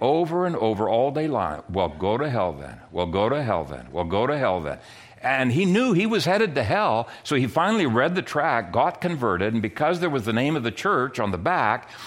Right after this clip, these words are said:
he went to that Baptist church in Atlanta, Georgia,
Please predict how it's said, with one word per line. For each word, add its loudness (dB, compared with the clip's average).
he 0
went 2
to -2
that 2
Baptist 0
church 0
in -2
Atlanta, 0
Georgia, 0